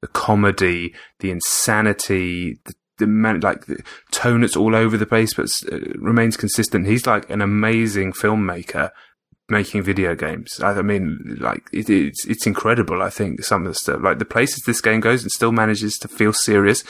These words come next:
and feel poignant and moving and, like, exciting and thrilling at times. Just, uh, uh, incredible at times. There's one scene which, uh, just,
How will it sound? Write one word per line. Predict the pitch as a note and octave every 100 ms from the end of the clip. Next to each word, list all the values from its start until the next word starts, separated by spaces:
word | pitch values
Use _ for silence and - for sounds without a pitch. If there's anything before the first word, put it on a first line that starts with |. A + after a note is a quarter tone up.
| - -
and | - - -
feel | A2 G#2
poignant | - A2 G#2+ A2 B2+ -
and | F#2 F#2+
moving | F#2+ G2+ G#2 G2 G#2 G2+ G#2
and, | - F#2 F#2+ -
like, | F#2+ - - -
exciting | - - - G2+ G#2 G#2
and | F#2 -
thrilling | - A2+ G#2+ G#2+
at | G#2
times. | - G2+ G2 F#2+ - - - - _ -
Just, | - F#2+ - -
uh, | C2+ -
uh, | - G1+ - - G2
incredible | A2 - - G#2 F#2 F2 F2
at | F2
times. | G2 F2+ E2+
There's | G2 G#2
one | A#2+ B2
scene | G2 G#2+ F#2+ F2
which, | F2 -
uh, | - F#2
just, | F#2+ F2+